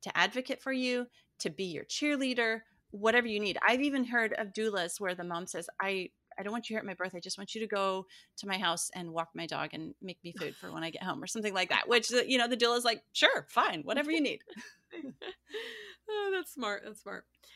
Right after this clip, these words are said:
Speaker 2: Yeah, so like you said, the hospital, when it comes to home births, I would say that doulas are,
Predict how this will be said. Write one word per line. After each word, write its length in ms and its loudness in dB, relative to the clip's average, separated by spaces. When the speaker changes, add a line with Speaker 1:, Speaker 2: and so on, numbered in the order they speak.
Speaker 2:
Yeah, 240 10
so 260 4
like 160 -2
you 60 -2
said, 260 0
the 100 2
hospital, 580 0
when 220 4
it 100 -4
comes 200 -4
to 80 -4
home 420 -4
births, 380 -4
I 140 2
would 160 -4
say 120 -6
that 140 -8
doulas 360 -4
are, 280 -2